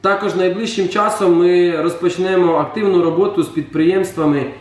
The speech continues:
які діють на території під-, Придесення, але, е, не платять податків та зборів у місцевий бюджет, з якого фінансується придбання автомобілів для медичних амбулаторій, пожежних,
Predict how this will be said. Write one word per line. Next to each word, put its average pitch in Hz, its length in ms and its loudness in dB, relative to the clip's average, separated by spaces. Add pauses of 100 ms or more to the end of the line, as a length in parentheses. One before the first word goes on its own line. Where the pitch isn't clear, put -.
які 156 300 -2
діють 185 300 0
на 170 100 2
території 165 520 2
під-, 143 380 -10
Придесення, 156 760 0
але, 156 200 0
е, 131 960 -4
не 151 140 4
платять 190 400 -4
податків 165 540 -2
та 151 100 -2
зборів 135 520 0 (300)
у 131 80 0
місцевий 165 480 2
бюджет, 127 400 -6 (1900)
з - 120 -8
якого 190 340 2
фінансується 190 920 -2 (220)
придбання 175 440 0
автомобілів 170 800 0 (360)
для 143 160 0
медичних 160 540 0
амбулаторій, 143 800 0 (220)
пожежних, 180 560 0